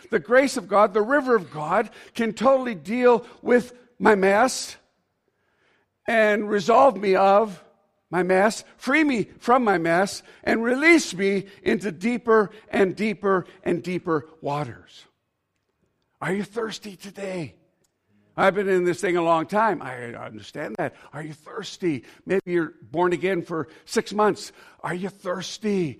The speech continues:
Are you thirsty? Paul says, "I press on.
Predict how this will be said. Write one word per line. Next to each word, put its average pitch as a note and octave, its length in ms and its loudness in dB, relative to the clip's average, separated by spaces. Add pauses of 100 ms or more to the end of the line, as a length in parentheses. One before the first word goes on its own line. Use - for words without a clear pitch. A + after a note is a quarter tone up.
(300)
Are E3 140 -4
you E3+ 160 -6
thirsty? G3 680 -6 (220)
Paul F#3+ 200 0
says, F#3+ 220 -4
"I F3 100 0
press - 300 -4
on. G#3 320 0